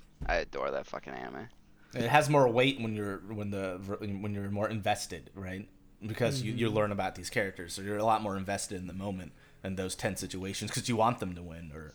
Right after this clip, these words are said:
Speaker 1: Oh,
Speaker 2: know,
Speaker 1: yeah.
Speaker 2: or
Speaker 1: Like,
Speaker 2: that.
Speaker 1: the whole plot line of their, um, pinch server. So for people who don't know volleyball, that's someone who comes in to serve, like, a very different style of ball when it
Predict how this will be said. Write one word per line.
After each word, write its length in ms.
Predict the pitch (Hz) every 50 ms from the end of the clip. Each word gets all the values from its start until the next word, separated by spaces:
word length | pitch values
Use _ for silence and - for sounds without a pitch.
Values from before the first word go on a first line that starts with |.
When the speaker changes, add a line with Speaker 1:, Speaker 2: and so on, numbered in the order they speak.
| -
Speaker 1:
Oh, 100 | - 143 131
Speaker 2:
know, 20 |
Speaker 1:
yeah. 240 | 120 110 110 113 107
Speaker 2:
or 60 | - - - - - - - - -
Speaker 1:
Like, 160 | - 120 123 78
Speaker 2:
that. 60 | 87
Speaker 1:
the 100 | 110 113
whole 240 | 127 135 131 135 139
plot 320 | - - 120 110 110 -
line 380 | - 120 117 120 127 127 117 - -
of 220 | - 107 107 104 95
their, 300 | 107 104 101 101 92 - -
um, 260 | 98 92 85 78 76 - - - - - - - - - - - - - - - -
pinch 280 | - - 135 131 - -
server. 460 | - 160 147 147 147 156 160 160 160 160 156
So 200 | - - 123 110
for 80 | 113 117
people 220 | 120 135 120 127
who 80 | 127 131
don't 160 | 123 127 131
know 100 | 131 127
volleyball, 400 | 120 123 123 120 117 123 123 120
that's 200 | 117 120 120 -
someone 200 | - 120 117 117
who 100 | 123 120
comes 340 | - - - 113 113 110 113
in 360 | 104 110 120 120 120 120 117 - -
to 260 | - 120 104 90 87 -
serve, 520 | - - - 117 113 110 113 113 107 -
like, 180 | - 92 107 -
a 40 | 107
very 420 | 98 104 104 104 98 98 101 101 - - - - - - - - -
different 400 | - 123 - - 127 120 95 -
style 720 | - - - 110 110 107 113 117 120 123 123 127 127 -
of 300 | - 113 110 110 110 -
ball 420 | - 101 92 92 98 117 120 123 123
when 160 | 113 110 104 104
it 180 | 98 92 -